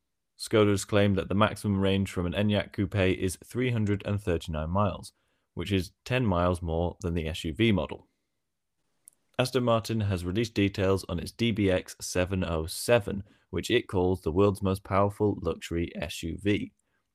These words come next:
It will be built in the South Wales plant in Saint Anthem, and it will use a Mercedes-derived four-litre twin-turbo V eight engine,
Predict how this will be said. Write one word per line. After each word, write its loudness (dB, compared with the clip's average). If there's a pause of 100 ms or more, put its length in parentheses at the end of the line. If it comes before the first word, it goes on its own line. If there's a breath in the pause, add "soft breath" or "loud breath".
(300)
It 2
will 4
be 4
built 6
in 0
the 2
South 0
Wales 4
plant -2
in -4
Saint -2
Anthem, 0 (320 loud breath)
and 0
it 2
will 0
use 0
a 0
Mercedes-derived 0
four-litre 2
twin-turbo 0
V 0
eight 0
engine, 0